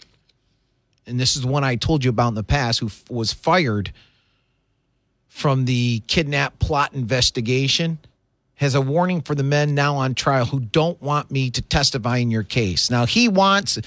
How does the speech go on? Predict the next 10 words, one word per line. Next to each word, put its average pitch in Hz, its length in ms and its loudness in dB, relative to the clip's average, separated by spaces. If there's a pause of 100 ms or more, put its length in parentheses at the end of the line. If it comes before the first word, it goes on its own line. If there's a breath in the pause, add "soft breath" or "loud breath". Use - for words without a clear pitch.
(220 loud breath)
their 190 120 2
defense 202 380 -2
attorneys 156 380 -4
say, 131 140 0
"Yes, 101 320 -4
we 123 160 -2
do. 113 280 -4 (1120)
Yes, 90 260 0
we 101 140 4
do." 71 240 0